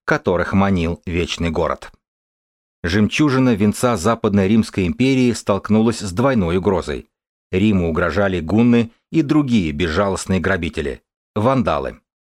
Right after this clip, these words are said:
Пока гунны укрепляли положение в Восточной Европе, вандалы, большая группа германских племен Польши и Богемии, захватывали Северную Европу,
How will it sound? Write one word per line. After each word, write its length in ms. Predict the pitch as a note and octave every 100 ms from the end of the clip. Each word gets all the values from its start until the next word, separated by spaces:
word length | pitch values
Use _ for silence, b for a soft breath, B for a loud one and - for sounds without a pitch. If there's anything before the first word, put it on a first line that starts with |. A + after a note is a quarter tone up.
| _ _ _
Пока 300 | A#2 - F3+
гунны 460 | A2 C3+ B2 G#2+ F#2+
укрепляли 540 | G2 G2+ F#2+ A#2 A#2
положение 600 | A2+ G2 F#2 G#2 A2 G#2+
в 60 | D#2+
Восточной 500 | F#2+ - G#2+ - A2
Европе, 520 | B2+ B2+ - D#2+ B1+ _ _
вандалы, 760 | F2 F2+ D#2+ D2 D2+ F#2 A2 - _ -
большая 520 | A#2 G2+ - B2 F#2+
группа 340 | F2+ A#2 -
германских 640 | E2+ G2 G2 G#2+ - F#2 -
племен 340 | G2+ G#2 F#2
Польши 380 | - A2 F#2 -
и 40 | E2+
Богемии, 560 | E2 G2 C3 G2 D2 b b -
захватывали 640 | F2+ A#2 C3+ D3 B2+ B2+
Северную 480 | A#2 A2 G#2 G#2+ G2+
Европу, 500 | G2+ E2+ D#2 C#2+